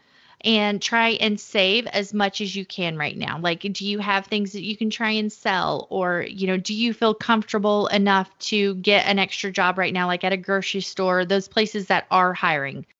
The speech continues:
you know, just to make some extra money?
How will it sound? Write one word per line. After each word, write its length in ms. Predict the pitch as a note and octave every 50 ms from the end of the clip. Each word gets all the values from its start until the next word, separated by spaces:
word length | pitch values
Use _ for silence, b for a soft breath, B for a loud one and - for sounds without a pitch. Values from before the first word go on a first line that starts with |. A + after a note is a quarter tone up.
| _ _ _ -
you 160 | - - G#3 G3
know, 120 | F3+ F3+
just 320 | F3+ F3 G#3+ G#3 G#3+ -
to 60 | - G3+
make 200 | F#3+ F#3 - -
some 220 | - - G3 F3+
extra 480 | F3+ F#3 - - - - - - F3+ E3
money? 320 | E3 D#3 C#3+ - - -